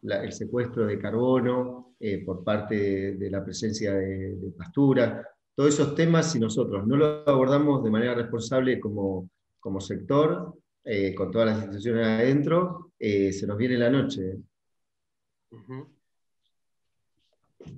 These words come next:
Speaker 2: Bueno, este, Pablo se está despidiendo, nos está agradeciendo.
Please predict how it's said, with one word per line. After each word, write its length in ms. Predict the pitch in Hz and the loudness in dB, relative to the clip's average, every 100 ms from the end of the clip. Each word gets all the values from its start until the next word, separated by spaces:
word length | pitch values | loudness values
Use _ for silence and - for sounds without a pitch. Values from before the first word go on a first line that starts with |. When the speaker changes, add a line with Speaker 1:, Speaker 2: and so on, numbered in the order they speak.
| - | -18
Speaker 2:
Bueno, 400 | 117 123 107 104 | -12 -10 -10 -14
este, 560 | - - 110 104 101 - | -18 -10 -8 -8 -12 -10
Pablo 360 | 135 135 143 120 | -6 -4 -4 -6
se 160 | - | -8
está 240 | 110 - 123 | -12 -8 -8
despidiendo, 880 | 123 - 139 156 165 160 156 151 147 | -8 -12 -8 -4 -4 -4 -4 -2 -2
nos 180 | 120 107 | -6 -14
está 280 | 107 120 117 | -16 -14 -14
agradeciendo. 1160 | 113 113 110 107 - 156 151 143 147 147 - | -14 -12 -12 -12 -12 -10 -8 -4 -2 -2 -6